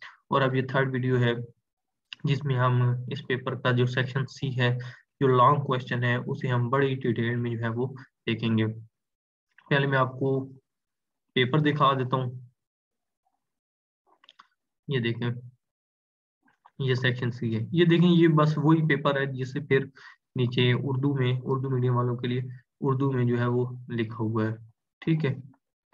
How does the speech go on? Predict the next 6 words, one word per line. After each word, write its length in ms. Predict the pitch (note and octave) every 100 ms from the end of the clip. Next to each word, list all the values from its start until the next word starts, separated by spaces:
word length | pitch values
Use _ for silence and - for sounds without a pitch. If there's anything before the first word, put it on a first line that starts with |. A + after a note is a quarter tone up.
| _ _ _ _ _ _ _ _ _ _ _ _ _ _
सही 420 | - B2+ A#2 A#2
है। 160 | A2+ A2+ - - _ _ _ _ _ _ _ _ _ _ _ - - - - _ _ _ _ _ _
अब 120 | F3+
देखें, 260 | F3 F3+ F#3 F3 - - - _
अब 180 | F3+ D#3
ये 240 | D#3+ E3+